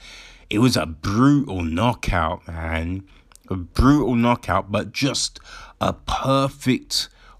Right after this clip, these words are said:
way for Muradov to finish the fight. You know, it was just a cherry on top for him because he had put in some fantastic work.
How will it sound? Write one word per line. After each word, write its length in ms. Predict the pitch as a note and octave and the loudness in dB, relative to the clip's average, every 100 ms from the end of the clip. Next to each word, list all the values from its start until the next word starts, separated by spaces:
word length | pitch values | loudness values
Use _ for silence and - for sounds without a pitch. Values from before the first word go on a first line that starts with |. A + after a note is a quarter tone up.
| - | -8
way 480 | F2+ A#2 B2 G#2+ | 2 2 4 0
for 580 | F#2 - A2 G2+ F#2+ F#2 F#2+ | -4 -2 0 2 2 0 -2
Muradov 720 | F#2+ G#2+ G#2+ G2+ F#2 G2+ F2+ - | 0 2 2 0 0 -2 -4 -8
to 500 | - G2 G2 F#2 F#3+ | -4 -2 -2 -4 -8
finish 580 | - - - C3 B2 G2+ - | -12 -14 2 4 4 0 -2
the 120 | F2 - | 4 4
fight. 540 | - - A#2+ B2+ F2 E2+ - - - - | 2 -2 0 2 0 -6 -16 -18 -18 -6
You 100 | F#2+ | 2
know, 80 | A2 | 2
it 40 | G#2 | 2
was 120 | A2 | -2
just 240 | D#3 D3 | -2 0
a 60 | G#2+ | 0
cherry 440 | - - C3+ A2 | 2 2 2 0
on 140 | F#2+ F2 | -2 -2
top 380 | - C#3 - | 0 0 0
for 240 | - F#2+ F2+ | 0 2 2
him 100 | F#2 | -2
because 300 | A2 G2+ - _ | -4 -4 -6 _
he 460 | - B2+ C3+ A#2 | 0 2 4 0
had 280 | G#2+ G#2+ F#2+ | -2 -4 -4
put 300 | - B2 A#2+ - | -2 0 0 0
in 360 | A2+ G2 F2 E2 - - | -2 -2 -4 -10 -18 -12
some 580 | - - A2 G2 F2+ E2+ - | -4 0 2 0 -2 -6 -8
fantastic 1300 | - F#2 E2 - - - - - - - F2 - - | -4 -4 2 2 4 -2 -6 -6 -4 -4 -6 -8 -4
work. 640 | G2 G2+ F2+ - _ - | 2 2 0 -4 _ -20